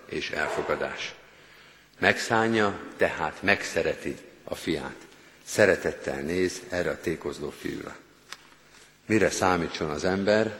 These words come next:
ha az Istent keresi? Erre a kérdésre Jézus azt mondja,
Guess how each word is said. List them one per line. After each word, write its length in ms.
ha 80
az 140
Istent 380
keresi? 680
Erre 200
a 80
kérdésre 460
Jézus 340
azt 200
mondja, 400